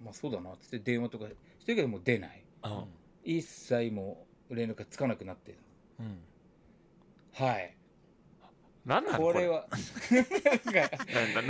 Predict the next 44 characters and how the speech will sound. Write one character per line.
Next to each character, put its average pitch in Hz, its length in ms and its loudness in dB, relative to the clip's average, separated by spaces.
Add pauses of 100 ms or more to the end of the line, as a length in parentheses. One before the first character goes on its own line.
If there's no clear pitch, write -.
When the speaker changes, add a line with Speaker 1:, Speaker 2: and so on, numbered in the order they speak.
(120)
Speaker 2:
な - 20 -6
ん 339 80 -6
だ 180 80 4
っ - 80 -2
た 107 80 -4
の？ 107 100 -4
俺、 117 160 2
俺 127 240 4
ら 127 140 2
の 107 80 -8
時 107 160 -4
間 107 200 2
は。 - 60 6
Speaker 1:
<laughs> - 400 4
だ 170 320 8
か 233 80 0 (1080)
ら。 180 60 4
Speaker 2:
<laughs> - 20 -
も - 40 8
う 185 40 4
こ 247 160 4
ん 262 60 -4
な 254 100 4
も 220 120 2
ん - 40 -4
公 214 280 6
開 214 180 4
し - 140 4
な 196 80 8
く - 80 -8
て 131 100 4
よ 151 80 4
か - 120 8
っ - 40 8
た - 60 4
よ、 - 120 4
本 - 120 10
当 - 140 10
に。 - 60 10 (1040)
<laughs> - 140 0 (880)
最 214 320 4
悪、 208 100 4
ま 240 160 6
だ 185 220 8